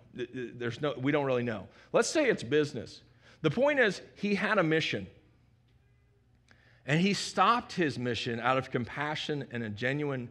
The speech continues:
need to help someone else. And he met the need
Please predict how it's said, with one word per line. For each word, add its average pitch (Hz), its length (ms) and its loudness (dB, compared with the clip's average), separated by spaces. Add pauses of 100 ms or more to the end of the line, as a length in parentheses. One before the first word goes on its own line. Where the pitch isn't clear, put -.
(280)
need 131 360 0
to 120 60 -4
help 143 340 -2
someone 156 380 -2
else. 92 320 -12 (3000)
And 143 100 4
he 165 60 8
met 180 300 4
the 190 80 2
need 139 680 0